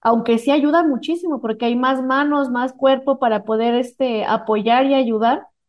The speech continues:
al final tampoco se trata de que todos los miembros de la familia paren sus proyectos de vida, eh, personales, ¿no? O tengan que modificar absolutamente todo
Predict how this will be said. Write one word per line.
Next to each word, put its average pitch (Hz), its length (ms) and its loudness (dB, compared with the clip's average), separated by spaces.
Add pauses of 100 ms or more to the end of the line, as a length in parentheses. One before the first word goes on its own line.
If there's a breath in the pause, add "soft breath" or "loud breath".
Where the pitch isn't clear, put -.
(120)
al 240 180 0
final 277 340 0
tampoco 339 500 0
se 330 140 -2
trata 285 340 0
de 269 140 2
que 247 100 -4
todos 262 320 0
los 262 180 0
miembros 269 400 0
de 277 120 0
la 254 240 -2
familia 254 500 -2 (140)
paren 294 400 2
sus 269 200 -8
proyectos 247 540 0
de 233 120 -2
vida, 233 460 0 (280 loud breath)
eh, 208 320 0
personales, 233 760 0
¿no? 240 200 0
O 240 120 -2
tengan 277 380 0
que 285 140 -2
modificar 226 680 -2
absolutamente 254 840 -2
todo 247 500 -2